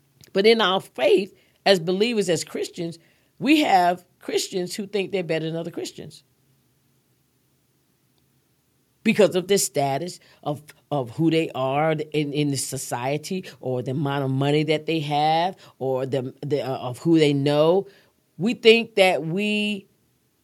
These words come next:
uh, are better than other Christians. But that's just like the rich man and Lazarus. That's what it's gonna end up being like.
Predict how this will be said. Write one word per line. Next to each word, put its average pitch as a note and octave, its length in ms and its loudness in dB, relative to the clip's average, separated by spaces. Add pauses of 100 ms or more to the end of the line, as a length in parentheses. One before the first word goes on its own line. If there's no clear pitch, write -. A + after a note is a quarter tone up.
uh, D3+ 180 2
are D3+ 120 0
better F#3 340 4
than D#3+ 320 -4
other E3+ 300 0
Christians. - 760 -12 (920)
But - 140 -2
that's A3 200 4
just F#3+ 260 0
like E3 340 -2 (120)
the C#3 100 -8
rich F3+ 300 -2
man G3 420 -4
and E3 140 -6
Lazarus. F3+ 480 -10 (320)
That's A#3 200 -2
what A#3+ 120 -4
it's F3 80 -10
gonna E3+ 140 -8
end E3+ 200 -6
up C#3 140 -8
being - 260 -12
like. - 220 -16